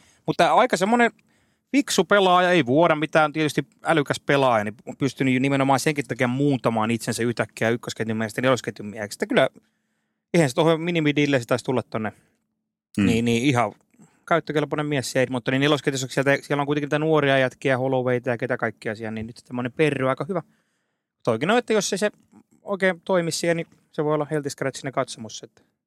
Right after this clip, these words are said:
Speaker 2: Kyllä, ja
Speaker 1: Kyllä.
Speaker 2: nimenomaan kevättä varten, pudotuspelejä varten. Et tällä hetkellä Edmonton painaa, no, liigan kuumin joukkue. Ei, mikään ei ole
Speaker 1: Edelleen,
Speaker 2: muuttunut tässä
Speaker 1: edelleen.
Speaker 2: viikko viikolta, kun uutta jaksoa nauhoitellaan, niin joka kerta Edmonton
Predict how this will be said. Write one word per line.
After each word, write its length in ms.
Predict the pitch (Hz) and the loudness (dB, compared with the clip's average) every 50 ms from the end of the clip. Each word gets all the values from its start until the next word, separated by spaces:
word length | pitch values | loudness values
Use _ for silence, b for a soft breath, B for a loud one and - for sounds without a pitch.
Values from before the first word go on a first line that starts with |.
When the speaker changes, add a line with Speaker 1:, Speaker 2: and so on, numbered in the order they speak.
| _ _ | _ _
Speaker 2:
Kyllä, 180 | - 110 117 147 | 0 2 4 4
ja 40 | 151 | 4
Speaker 1:
Kyllä. 160 | 135 117 110 | 4 4 6
Speaker 2:
nimenomaan 320 | 113 117 107 104 123 143 - | 6 6 6 6 4 2 2
kevättä 380 | - 165 147 139 - - 143 | 2 2 2 2 0 0 0
varten, 240 | 113 104 98 92 98 | 0 0 0 -2 -4
pudotuspelejä 540 | - 131 110 101 104 - - - 131 131 127 | -4 -2 -2 -2 -4 -4 -6 -4 -2 -2 0
varten. 280 | 113 107 98 90 90 92 - _ _ - | 0 0 -2 -2 -8 -10 -12 _ _ -14
Et 120 | 98 - - | -14 -4 0
tällä 200 | - 117 107 92 | 0 2 2 2
hetkellä 440 | 95 - - - 117 110 120 117 123 | 0 0 0 0 2 2 2 2 2
Edmonton 380 | 110 110 110 - - - 113 117 | 2 0 -2 -2 -4 -6 -4 -2
painaa, 440 | - 120 120 117 113 113 113 117 104 | 0 0 0 0 0 0 -2 -2 -2
no, 180 | - 117 92 80 _ _ | -2 -2 -4 -4 _ _
liigan 300 | - 113 101 98 104 113 - | -10 -8 -8 -6 -6 -6 -6
kuumin 340 | - 135 127 120 120 117 117 | -4 -2 0 0 0 2 2
joukkue. 500 | 117 110 95 - _ _ - 107 95 92 - - | 0 0 -2 -4 _ _ -4 -4 -4 -4 -6 -6
Ei, 140 | - 104 104 | -6 -4 -4
mikään 400 | 98 - 120 117 113 117 113 113 | -2 0 0 2 4 4 4 4
ei 100 | 113 113 | 4 4
ole 80 | 120 123 | 6 6
Speaker 1:
Edelleen, 140 | 131 135 131 | 6 4 4
Speaker 2:
muuttunut 340 | 113 107 - 120 117 - 113 117 | 2 0 -2 -2 -2 -2 -2 -2
tässä 220 | 120 - - 120 | -2 0 0 0
Speaker 1:
edelleen. 180 | 110 113 104 - _ _ | -2 -2 -6 -12 _ _
Speaker 2:
viikko 320 | - 113 107 98 - - 110 | -4 -4 -4 -4 -4 -2 0
viikolta, 320 | 113 110 107 107 101 104 | 0 2 2 0 0 -2
kun 120 | 95 107 - _ _ _ _ _ _ _ _ _ _ - | -4 -4 -8 _ _ _ _ _ _ _ _ _ _ -4
uutta 260 | - 123 - _ - | -4 -4 -2 _ 2
jaksoa 420 | 117 113 107 - - 120 107 107 107 - - - - - _ - | 2 2 2 2 2 2 2 2 2 -2 -6 -16 -16 -8 _ 0
nauhoitellaan, 560 | 120 117 104 92 90 104 98 98 98 98 98 | 2 2 2 2 0 -2 -2 0 0 0 0
niin 80 | 98 | -2
joka 260 | 104 101 - - 95 92 | -2 -4 -4 -4 -4 -2
kerta 320 | - 120 113 107 107 110 | 0 0 0 0 0 0
Edmonton 480 | 107 107 107 101 90 - - 110 101 - | 0 0 -2 -2 -4 -4 -6 -6 -6 -6